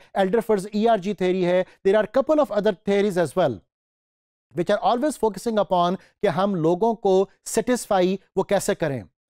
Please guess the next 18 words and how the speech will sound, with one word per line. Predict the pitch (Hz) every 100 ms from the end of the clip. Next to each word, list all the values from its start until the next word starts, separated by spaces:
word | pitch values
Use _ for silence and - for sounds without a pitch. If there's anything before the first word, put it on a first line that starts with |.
| 160
हम | 196
उनकी | 190 196 196 202 196 _
इंट्रिंसिक | 208 190 175 208 185 247 226
and | 202
extrinsic | - 208 202 240 226
एस्पेक्ट्स | 190 - 196 -
को | - 185 190 - -
वो | 185
कैसे | 208 -
डेवलप | 202 180 170 165
करें. | 160 131 95 _ _ _
तो | 240
इन | 247 247
तमाम | 214 226 277
बातों | 220 226
का | 214
ख्याल | 208 190 185
रखना | 175 - 180